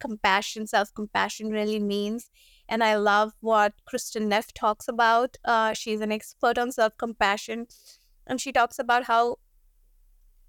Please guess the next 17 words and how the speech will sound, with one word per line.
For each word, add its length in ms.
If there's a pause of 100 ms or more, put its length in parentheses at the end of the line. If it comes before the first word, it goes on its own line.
(720)
self-compassion 760
is 120
simply 460
compassion, 1000 (200)
you 160
know, 280
um, 400
um, 320 (240)
directed 420
towards 320
yourself. 380
What 180
does 160
that 240
really 220
mean? 260
That 160